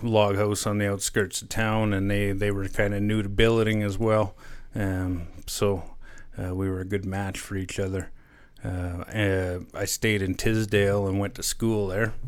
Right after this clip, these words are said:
Um, the school and the hockey rink are right attached to each other.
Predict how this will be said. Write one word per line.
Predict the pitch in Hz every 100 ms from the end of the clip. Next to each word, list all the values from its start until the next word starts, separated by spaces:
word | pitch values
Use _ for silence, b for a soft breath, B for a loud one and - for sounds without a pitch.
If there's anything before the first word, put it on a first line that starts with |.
| B B B B -
Um, | 104 92 90 90 92 92 -
the | 98
school | - 117 113 101
and | 95
the |
hockey | 90 104 - 107
rink | 92 87 -
are |
right | - 95 90
attached | 85 98 101 - -
to | 101
each | 101 98
other. | 90 90 123